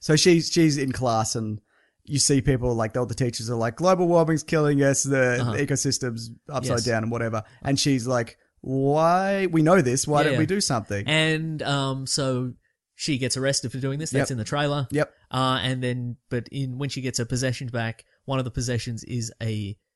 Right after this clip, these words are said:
Speaker 2: pin
Speaker 1: Yep.
Speaker 2: with a T on it.
Speaker 1: Yep.
Speaker 2: And when she touches it, she sees
Speaker 1: She's
Speaker 2: Tomorrowland.
Speaker 1: immediately killed.
Speaker 2: Yes. <laughs>
Speaker 1: Yeah, she sees
Speaker 2: End of
Speaker 1: the
Speaker 2: movie. Ten
Speaker 1: <laughs> Yeah.
Speaker 2: minute movie. It's probably why it's not making any money.
Speaker 1: Yeah. And that, that's, that's,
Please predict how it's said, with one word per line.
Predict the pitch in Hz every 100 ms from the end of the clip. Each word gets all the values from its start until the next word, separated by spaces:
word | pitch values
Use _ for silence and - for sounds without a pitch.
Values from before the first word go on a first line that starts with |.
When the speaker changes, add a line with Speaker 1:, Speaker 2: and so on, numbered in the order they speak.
| _ _ _
Speaker 2:
pin | - 180 208 240 -
Speaker 1:
Yep. | 143 -
Speaker 2:
with | -
a | -
T | - 180
on | 170 170
it. | 180 -
Speaker 1:
Yep. | 139 139 - -
Speaker 2:
And | 127
when | 135
she | 127
touches | 127 139 117 123
it, | 120 - - _ _ _
she | - 135
sees | 120 - 123 113 113
Speaker 1:
She's | 127 113
Speaker 2:
Tomorrowland. | 113
Speaker 1:
immediately | 123 123 117 117
killed. | - 117 90 - _
Speaker 2:
Yes. | - 127 - - - 262
<laughs> |
Speaker 1:
Yeah, | 277 123
she | 110 156
sees | - 196
Speaker 2:
End | 226
of | 208
Speaker 1:
the |
Speaker 2:
movie. | 196 156 131
Ten | - 196
Speaker 1:
<laughs> |
Yeah. | 165
Speaker 2:
minute | - 190
movie. | 208 196
It's | 160
probably | - 180 180
why | 170 165
it's | -
not | 165
making | 160 156 156
any | 156
money. | 170 143 123
Speaker 1:
Yeah. | 165 147 104 - -
And | 151 147
that, | 147 127
that's, | 139 - - - -
that's, | 113 -